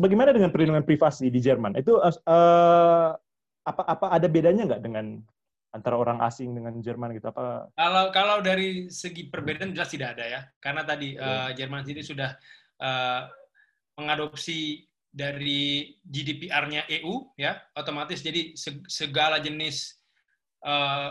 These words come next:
Speaker 2: website, segala jenis, eh, institusi yang mem-, yang meminta data kita, ya, termasuk pencarian kerja, misalkan tadi dari, eh, saya, saya mau di, kerja di company ini,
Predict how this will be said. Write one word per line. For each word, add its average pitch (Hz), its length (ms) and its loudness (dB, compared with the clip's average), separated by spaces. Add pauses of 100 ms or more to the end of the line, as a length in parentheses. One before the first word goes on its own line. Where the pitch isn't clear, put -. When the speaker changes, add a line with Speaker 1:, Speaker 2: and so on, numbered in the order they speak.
(160)
Speaker 2:
website, 147 720 -2
segala 143 320 -2
jenis, 143 680 -8 (520)
eh, 139 280 -4 (640)
institusi 160 800 -2
yang 143 160 2
mem-, 143 260 -8 (220)
yang 151 320 -4
meminta 151 560 0
data 135 320 -2
kita, 131 560 -10 (160)
ya, 131 240 -6
termasuk 143 560 -6
pencarian 143 480 -4
kerja, 139 400 -2
misalkan 131 400 -8
tadi 139 160 -4
dari, 139 400 -4 (480)
eh, 131 520 0 (1600)
saya, 175 380 2 (420)
saya 185 240 2
mau 175 560 -2
di, 151 400 -4
kerja 165 320 0
di 156 240 -6
company 160 560 -4
ini, 151 320 -2